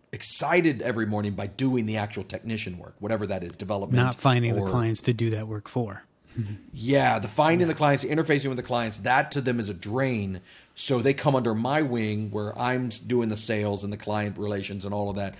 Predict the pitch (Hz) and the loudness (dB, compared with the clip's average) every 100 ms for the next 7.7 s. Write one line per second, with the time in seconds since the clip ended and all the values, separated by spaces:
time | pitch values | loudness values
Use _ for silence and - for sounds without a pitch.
0 | - - 139 120 120 113 107 107 107 107 | -20 0 0 2 2 4 2 2 -2 0
1 | 123 95 98 123 135 120 117 107 104 90 | 0 0 -4 0 0 2 0 0 -4 -6
2 | 101 95 92 101 - - - 101 110 127 | -4 -4 -6 -8 -8 -12 -10 -10 -6 -6
3 | 135 151 151 _ _ _ _ _ _ - | -4 -6 -8 _ _ _ _ _ _ -12
4 | 107 135 147 117 - - 123 127 104 - | 0 4 6 4 0 -4 2 2 0 2
5 | 139 104 - 120 107 117 104 - 110 110 | 2 2 -4 -4 -2 2 2 2 -4 -2
6 | 127 135 139 147 156 151 143 147 147 117 | 0 4 8 8 6 4 4 6 4 2
7 | 113 110 113 131 120 113 | 0 -2 2 2 2 0